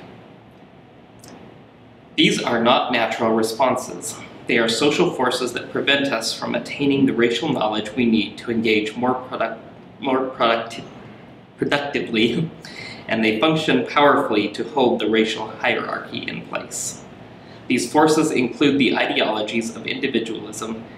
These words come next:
and meritocracy, narrow and repetitive media representations of people of color, segregation in schools and neighborhoods. Depictions of whiteness are the human ideal, truncated history,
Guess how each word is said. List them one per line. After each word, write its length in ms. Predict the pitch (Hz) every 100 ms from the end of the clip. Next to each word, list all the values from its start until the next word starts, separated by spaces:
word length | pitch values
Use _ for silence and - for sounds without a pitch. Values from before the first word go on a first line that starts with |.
| - - - - - -
and 200 | 127 120
meritocracy, 920 | 120 123 - 120 - 117 - - - - - - - - - -
narrow 380 | 131 143 160
and 160 | 143 127
repetitive 500 | 117 - 143 143 139
media 380 | 127 127 131 117
representations 920 | 113 113 120 131 123 107 - - -
of 140 | -
people 320 | - 117 110
of 80 | 107
color, 400 | - 147 117 - - - - - - - - -
segregation 720 | - 117 117 113 113 113 117
in 80 | 110
schools 720 | - - 123 120 123 - -
and 140 | 123
neighborhoods. 720 | 120 120 110 - - - - - - - - -
Depictions 540 | - 143 156 - 139 135
of 100 | 123 -
whiteness 640 | 139 - - - - -
are 100 | 123
the 140 | 120 -
human 340 | - 120 110
ideal, 540 | 110 110 113 101 - - - - - -
truncated 480 | - 160 156 151 147
history, 520 | - 113 - 127 113